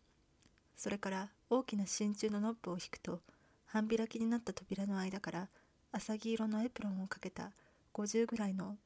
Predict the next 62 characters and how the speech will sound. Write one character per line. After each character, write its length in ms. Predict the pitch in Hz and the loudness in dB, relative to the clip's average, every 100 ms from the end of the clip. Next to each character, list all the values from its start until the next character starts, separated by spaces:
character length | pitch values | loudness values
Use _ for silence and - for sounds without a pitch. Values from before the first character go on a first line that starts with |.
| _ | _
付 160 | - - | -10 -8
き 40 | - | 0
添 180 | 226 | 2
い 40 | 226 | 4
人 180 | 233 233 | 4 2
ら 80 | |
し 240 | 226 - 208 | 0 0 -2
い 20 | |
ば 160 | 180 220 | 0 -2
あ 60 | |
さ 160 | 233 202 | 0 0
ん 60 | |
が 60 | 185 | 0
出 120 | 185 | -2
て 100 | 196 | -6
き 80 | - | -8
て、 200 | - 175 - - _ _ | -6 -6 -6 -20 _ _
丁 180 | - 247 | 0 2
寧 200 | 233 202 | 4 2
に 160 | 190 190 | 0 -2
一 180 | - 165 | -2 -2
礼 140 | 180 | -2
し 100 | - | -4
た。 160 | - - - _ _ _ _ _ _ _ - - | -8 -10 -14 _ _ _ _ _ _ _ -20 -12
そ 160 | - | -2
の 100 | 220 | 0
ば 160 | 214 214 | 2 2
あ 40 | 214 | 2
さ 160 | 196 | -2
ん 80 | 170 | -2
は、 200 | 175 185 _ _ - | -4 -8 _ _ -6
若 220 | 196 - | -4 0
林 400 | 208 233 233 240 | 2 2 2 -2
博 240 | 214 254 240 | -2 -2 -2
士 120 | 190 | -2
の 120 | 190 | -4
顔 360 | - 190 185 180 | -2 -2 0 0
を 80 | |
見 200 | 185 196 | 0 0
上 60 | 196 | 0
げ 100 | 208 | 0
な 120 | 208 | -2
が 120 | 202 | 0
ら、 180 | 185 185 - - _ - _ _ _ _ _ | -2 -4 -8 -20 _ -20 _ _ _ _ _
「た 140 | - 208 | -6 0
だ 100 | 208 | 2
い 60 | |
ま、 240 | 196 185 190 _ _ | 2 0 -4 _ _
よ 120 | 220 | 0
く 340 | 214 208 202 190 | 0 -2 -2 -2
お 80 | 214 | 0
休 260 | 208 208 233 | 2 0 0
み 80 | 226 | 2
に 120 | 226 | 2
な 100 | 233 | 2
っ 20 | |
て 140 | 226 | 0
お 40 | 180 | -2
り 80 | 185 | -2
ま 120 | 185 | -4
す」 200 | - - _ _ _ _ _ _ _ _ | -6 -14 _ _ _ _ _ _ _ _
と、 220 | - 180 | -4 -4